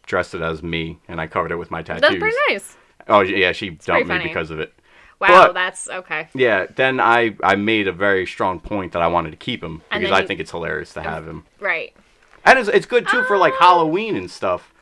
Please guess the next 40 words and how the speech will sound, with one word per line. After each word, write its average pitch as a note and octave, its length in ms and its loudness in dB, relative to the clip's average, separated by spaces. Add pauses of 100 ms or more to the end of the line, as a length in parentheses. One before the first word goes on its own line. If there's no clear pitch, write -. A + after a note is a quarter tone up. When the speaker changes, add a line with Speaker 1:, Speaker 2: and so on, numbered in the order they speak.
(320)
Speaker 1:
because, A#2+ 460 -2
Speaker 2:
Mm-hmm. G3 300 -16 (400)
Speaker 1:
like, A2+ 180 2
I, B2+ 200 4
I A#2 100 4
made A#2+ 240 -2
that G#2 180 2
costume A2 360 0
that's E2 180 -10
on F2 180 -8
him A2+ 120 -6
Speaker 2:
Mm-hmm. G2+ 280 -14
Speaker 1:
right F2+ 160 -4
now. F2+ 220 -4
He's A2+ 160 -10
wearing G#2 400 -2
a, F2 480 -6 (300)
uh, D#2+ 360 -6 (320)
Kylo G2+ 360 -2
Ren G2 220 -4
costume E2+ 560 -10 (220)
that E2 100 -6
I, E2+ 40 -2
all, A2+ 260 2
I F2 180 -4
handmade. F#2 460 -6 (760)
But A2 120 2
I A2 40 8
used G3 340 -2
him, C4 400 0
like, G#3 180 2
the A3 80 2
way G#3 240 2
that, G#3+ 180 -4
like, G#3+ 160 -4
seamstresses F#2+ 720 -12
use G2 320 -6
Speaker 2:
Mm-hmm. - 140 -20
Speaker 1:
dummies. - 540 -4
And G#2 340 0